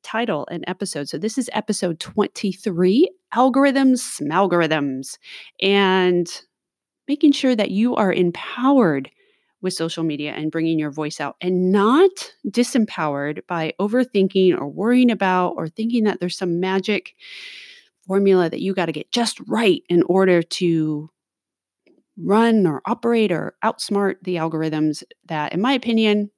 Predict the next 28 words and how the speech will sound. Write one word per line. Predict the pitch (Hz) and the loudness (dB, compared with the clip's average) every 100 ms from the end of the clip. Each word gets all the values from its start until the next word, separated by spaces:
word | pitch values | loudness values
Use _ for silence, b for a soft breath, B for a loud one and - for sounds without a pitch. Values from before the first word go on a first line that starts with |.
| _ _ - | _ _ 0
they're, | 294 294 294 _ _ _ _ _ _ - | 2 2 0 _ _ _ _ _ _ -2
they're | 262 | -2
clever, | 262 269 415 277 359 - _ | 0 2 6 6 4 -2 _
but | 254 294 | -4 2
they're | 277 | 6
not, | 262 320 349 339 _ _ - | 6 6 4 2 _ _ -4
you | 294 | 0
know, | 262 214 240 _ _ _ _ _ _ _ - | 2 0 -2 _ _ _ _ _ _ _ -6
we | 254 | -2
don't | 285 | 2
need | 269 254 | 2 2
to | |
be | 240 226 202 202 | 0 0 -2 -4
afraid | - 220 190 | -4 -2 -2
of | 147 | -2
them | 139 - | -4 -6
or | 170 | -8
worshiping | 170 180 208 190 185 165 | -6 -6 -6 -4 -2 -2
them | 147 139 | -2 -8
so | - 160 | -8 -6
much. | 147 113 - - - B B B - | -4 -6 -10 -14 -14 B B B -4
And | 214 | -2
that's | 208 214 | 0 -2
what | - | 0
we're | 185 | 2
gonna | 165 | 2
talk | 160 170 160 | 0 -6 -6
about | 139 131 | -6 -6